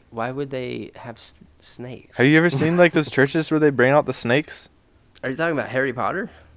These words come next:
Speaker 2: No, dude, they bring out snakes in churches sometimes. There are certain, like,
Speaker 1: Who
Speaker 2: crazy
Speaker 1: does that?
Speaker 2: There's crazy snake, snake churches. That's a real thing. They, they, they actually have it in, um, what's that movie? The Kingsman, bro.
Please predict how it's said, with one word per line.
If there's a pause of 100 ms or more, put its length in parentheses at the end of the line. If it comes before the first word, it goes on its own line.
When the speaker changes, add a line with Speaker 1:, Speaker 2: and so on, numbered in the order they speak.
(180)
Speaker 2:
No,
dude,
they
bring
out
snakes
in
churches
sometimes. (580)
There
are
certain,
like,
Speaker 1:
Who
Speaker 2:
crazy
Speaker 1:
does
that? (240)
Speaker 2:
There's
crazy
snake, (340)
snake
churches.
That's
a
real
thing. (260)
They,
they,
they
actually
have
it
in,
um,
what's
that
movie?
The
Kingsman,
bro.